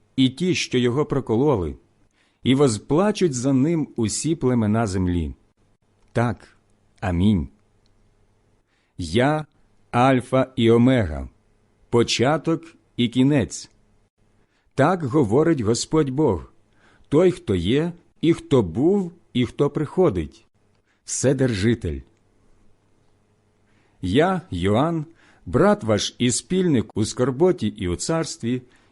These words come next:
і в терпінні Ісуса, був на острові, званому Патмос, за Слово Боже і за свідчення Ісуса. Я був у дусі в неділю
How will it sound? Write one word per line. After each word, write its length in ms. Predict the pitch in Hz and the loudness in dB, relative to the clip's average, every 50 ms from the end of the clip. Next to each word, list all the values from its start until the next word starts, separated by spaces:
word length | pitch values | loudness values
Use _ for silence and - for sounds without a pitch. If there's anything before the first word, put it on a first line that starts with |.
| _ - | _ 0
і 120 | 123 131 | 0 0
в 60 | 120 | 0
терпінні 600 | - - 165 160 156 - 208 214 220 202 175 160 | 2 0 0 0 2 0 2 2 4 4 4 2
Ісуса, 720 | 143 - 104 95 85 - - 196 202 - - 180 175 170 - _ _ _ _ _ _ _ _ _ _ _ _ _ | 0 0 -4 -4 -4 -2 -2 -2 -2 -2 -4 -6 -6 -6 -10 _ _ _ _ _ _ _ _ _ _ _ _ _
був 320 | 92 82 85 156 214 226 220 | -10 -2 2 2 2 4 4
на 180 | 208 208 214 | 4 4 2
острові, 800 | 208 - - 139 123 110 - - - 95 95 87 90 87 82 80 - _ _ _ | 0 0 0 0 0 0 -2 -6 -6 -6 -4 -4 -4 -6 -6 -8 -12 _ _ _
званому 640 | 90 82 78 80 82 113 151 180 175 165 160 165 151 | -12 -10 -8 -2 0 0 0 2 0 0 -2 -2 -4
Патмос, 720 | 165 - 165 156 131 - - 85 76 73 - - - _ _ _ _ _ _ _ _ _ _ - | -2 0 0 0 0 -2 -4 -8 -8 -8 -12 -16 -20 _ _ _ _ _ _ _ _ _ _ -6
за 180 | 85 98 127 | -2 0 0
Слово 400 | 117 - - 147 165 165 135 113 | 0 0 0 2 2 2 2 0
Боже 460 | 95 113 175 180 156 101 85 85 73 69 _ _ _ _ _ _ | 0 2 2 2 2 0 -2 -8 -10 -10 _ _ _ _ _ _
і 100 | 147 160 | -2 0
за 160 | 135 135 135 | 2 0 -2
свідчення 640 | - - - 107 135 175 170 - - 165 165 160 151 147 - - | -2 -2 -2 -2 -2 -2 -2 -4 -4 -4 -2 -2 -2 -4 -4 -4
Ісуса. 640 | 139 120 - - 127 120 107 - - 80 71 65 _ _ _ _ _ _ _ _ _ _ _ _ _ _ _ _ _ _ _ _ _ _ _ _ _ _ _ | -4 -4 -4 -4 -4 -4 -4 -4 -6 -8 -10 -10 _ _ _ _ _ _ _ _ _ _ _ _ _ _ _ _ _ _ _ _ _ _ _ _ _ _ _
Я 260 | 95 95 123 143 156 | 0 2 2 2 4
був 260 | 135 160 165 139 - - | 4 2 2 2 0 -4
у 100 | - 131 | -4 -2
дусі 400 | 120 156 190 180 180 - 101 87 | 0 0 0 0 0 -2 -8 -6
в 60 | 78 | -4
неділю 560 | 87 101 101 101 135 175 175 170 170 160 156 | -2 -4 -4 -2 0 0 2 2 2 0 -2